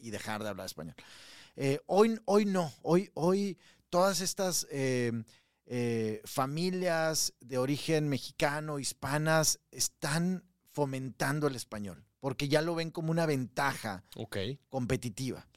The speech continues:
Speaker 1: Y esa ventaja competitiva, cuando me preguntabas, "Oye, pero a ver, ya están muy, ya están muy separados, ¿no? Ya hay un grado de separación".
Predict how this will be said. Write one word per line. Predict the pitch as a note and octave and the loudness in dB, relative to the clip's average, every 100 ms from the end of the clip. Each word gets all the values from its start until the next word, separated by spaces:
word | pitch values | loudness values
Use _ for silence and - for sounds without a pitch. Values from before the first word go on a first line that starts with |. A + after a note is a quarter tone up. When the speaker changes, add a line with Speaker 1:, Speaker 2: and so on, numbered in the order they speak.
| _ _ _ _ _ _ | _ _ _ _ _ _
Speaker 1:
Y | F3 B3 | 2 4
esa | B3 C#4 | 6 4
ventaja | B3 F#3 G#3+ G#3 A3+ | 2 0 -2 -4 -4
competitiva, | - F#3+ F3+ E3+ E3 F#3+ D3 A#2 C#3+ | -4 0 0 0 -4 -2 0 -2 -2
cuando | C#3 C3+ | -2 0
me | C#3+ | 0
preguntabas, | G3 C#3+ D3+ E3 | 0 0 0 2
"Oye, | E3+ F#3 | 2 2
pero | E3+ F3 | 0 0
a | F3 | 2
ver, | G3 G3 | 0 -4
ya | F#3 | -6
están | F#3 - G3 | -8 -6 -4
muy, | F#3 G3 G3 F#3 E3 _ _ _ | 0 0 2 0 -4 _ _ _
ya | E3+ | -4
están | - F#3+ | 0 -2
muy | F3+ F#3+ | -2 -4
separados, | F3 F#3+ - C3+ C#3 D3 A#2+ G#2 C3 | -4 -4 -4 -4 0 0 -2 -10 -12
¿no? | C#3+ E3+ | -8 -6
Ya | D#3 | -4
hay | D#3+ | -4
un | E3 E3 | -4 0
grado | D#3+ D#3+ E3+ D#3+ | 2 2 2 0
de | D3 | -2
separación". | - B2 B2 A#2 - C#3+ C#3+ | -4 -6 -8 -4 -2 -2 -6